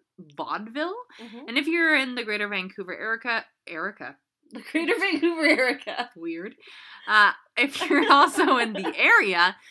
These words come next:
Speaker 1: please check out Ghostlight Vaudeville, Ghostlight Sa-, Vaudeville Society dot com. Uh, no, ghostlight vaudeville dot com.
Speaker 2: Just go, Ghostlight Vaudeville dot com.
Speaker 1: And, but the Facebook is Ghostlight Vaudeville as well. And there's an event September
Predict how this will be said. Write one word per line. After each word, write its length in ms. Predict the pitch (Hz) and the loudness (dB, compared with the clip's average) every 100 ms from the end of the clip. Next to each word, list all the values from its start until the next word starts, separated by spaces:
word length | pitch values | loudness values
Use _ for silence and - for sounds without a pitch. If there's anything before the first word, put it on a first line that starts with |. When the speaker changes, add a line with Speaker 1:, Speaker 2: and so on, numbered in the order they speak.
| _ _ | _ _
Speaker 1:
please 280 | - 294 277 | -6 -4 -2
check 220 | 285 262 | -2 -2
out 160 | 247 220 | -2 -6
Ghostlight 560 | 220 220 - 208 196 - | -8 -8 -6 -6 -6 -2
Vaudeville, 680 | 190 190 185 190 190 190 180 | -2 -2 -4 -6 -6 -8 -6
Ghostlight 380 | 247 277 247 - | -4 -4 -6 -8
Sa-, 200 | 226 - _ _ | -8 -8 _ _
Vaudeville 360 | 190 220 277 277 | -2 -2 -2 -8
Society 920 | 269 233 196 175 175 170 170 170 - _ _ | -10 -6 -2 0 -2 -4 -6 -8 -10 _ _
dot 240 | 202 196 - | 0 0 -2
com. 420 | 220 233 233 233 - _ _ | -4 -4 -4 -10 -20 _ _
Uh, 260 | - 190 185 - 185 | 0 2 2 -2 -12
no, 220 | 170 139 | -12 -10
ghostlight 400 | 226 233 208 175 | -14 -10 -10 -6
vaudeville 360 | 214 220 202 | -4 -2 -4
dot 260 | 175 151 151 | -4 -4 -4
com. 80 | 160 | -8
Speaker 2:
Just 120 | 262 | -8
go, 60 | 214 | -8
Ghostlight 60 | 175 | -8
Vaudeville 300 | 180 180 175 | -10 -10 -14
dot 180 | 165 | -14
com. 100 | 180 196 | -2 2
Speaker 1:
And, 220 | 196 185 | 2 0
but 200 | 196 - | -4 -4
the 480 | 190 185 175 170 - _ - | -8 -6 -4 -6 -10 _ -4
Facebook 360 | 190 185 170 170 | -4 -4 -10 -10
is 140 | 156 | -12
Ghostlight 400 | 156 151 156 143 | -12 -12 -14 -10
Vaudeville 360 | 143 - 131 - | -12 -12 -16 -16
as 160 | 151 - | -18 -4
well. 340 | 254 254 247 _ - | 2 2 2 _ -6
And 500 | 214 214 214 214 202 | -2 -2 -2 -8 -8
there's 200 | 208 240 | -6 -4
an 60 | 269 | -4
event 440 | 262 262 415 - | -4 -4 -4 -6
September 880 | - 202 - - 277 285 294 302 302 | -16 -16 -16 -6 -6 -4 -4 -2 -4